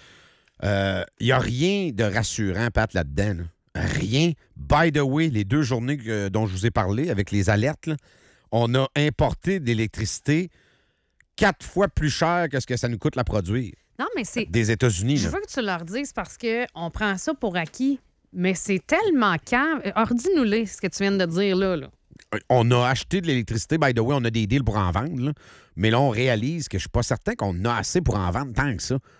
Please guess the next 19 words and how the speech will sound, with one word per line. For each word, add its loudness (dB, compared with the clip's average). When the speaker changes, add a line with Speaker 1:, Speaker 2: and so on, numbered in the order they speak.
Speaker 1:
Il 0
fut -2
un 6
temps 4
où 0
il 4
y 4
avait 0
ben 0
des 0
surplus, -2
puis 2
on 2
se -4
disait, « 2
Ben 2
oui, 2
regarde, -2
ça. » 0